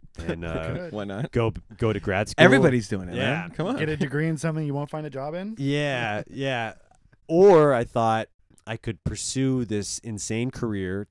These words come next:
Speaker 1: that will probably not make me a lot of money for the next ten years,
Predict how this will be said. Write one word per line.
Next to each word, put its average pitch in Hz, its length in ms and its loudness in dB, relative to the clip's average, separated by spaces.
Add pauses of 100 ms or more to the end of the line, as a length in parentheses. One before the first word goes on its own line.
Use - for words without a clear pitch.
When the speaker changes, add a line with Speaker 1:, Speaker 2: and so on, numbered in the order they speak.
Speaker 1:
that 95 260 -6 (540)
will 101 240 -2
probably 120 880 -4 (220)
not 120 340 -4
make 120 260 -2
me 104 280 -2 (160)
a 98 80 -10
lot 110 220 0
of 107 60 -4
money 95 440 -6 (340)
for - 200 -10
the 98 60 -6
next 104 260 -10
ten 104 180 -8
years, 90 480 -8